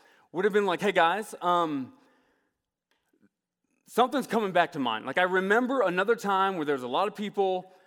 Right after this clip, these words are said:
not a lot of bread, and Jesus did a thing, and then they all ate." Like, you think one of them would have been able to draw that back to mind, that second story,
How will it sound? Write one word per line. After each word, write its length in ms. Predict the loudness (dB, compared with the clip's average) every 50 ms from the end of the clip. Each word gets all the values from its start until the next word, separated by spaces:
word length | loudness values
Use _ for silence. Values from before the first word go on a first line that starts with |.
| _ _ _
not 200 | 2 2 2 4
a 20 |
lot 200 | 4 2 2 0
of 40 | 0
bread, 480 | 0 2 4 4 6 4 2 2 -2 -4
and 140 | -8 -8 -6
Jesus 280 | -6 -8 -8 -8 -4
did 120 | 2 2 2
a 60 | 2
thing, 500 | 2 2 2 2 2 0 -2 -4 -8 -12 -16 -20 -20 -20 _
and 120 | -6 -4 -2
then 80 | 2
they 100 | 4 4
all 220 | 4 6 4 2 0
ate." 280 | -2 -2 -2 -4 -4 -2
Like, 220 | 0 0 0 -2 -6 -20 _ _ _ _ _ _ _
you 140 | -6 -6 -6
think 320 | -2 0 0 0 0 -2
one 320 | -8 -10 -4 -4 -4 -2 -4
of 100 | -6 -2
them 220 | -2 -2 -2 -2
would 120 | -6 -6 -6
have 140 | -6 -6
been 160 | -6 -4 -4 -4
able 200 | -4 -4 -4 -6
to 60 | -6
draw 440 | -8 -14 -4 -2 -2 0 0 0 0
that 200 | 0 -2 0 0
back 200 | -2 -4 -2 -4
to 100 | -8 -6
mind, 300 | -2 -2 -2 0 -2 -4
that 100 | -6 -8
second 400 | -6 -4 -4 -2 -2 -4 -8 -8
story, 540 | -12 -8 -6 -6 -4 -4 -4 -6 -8 -10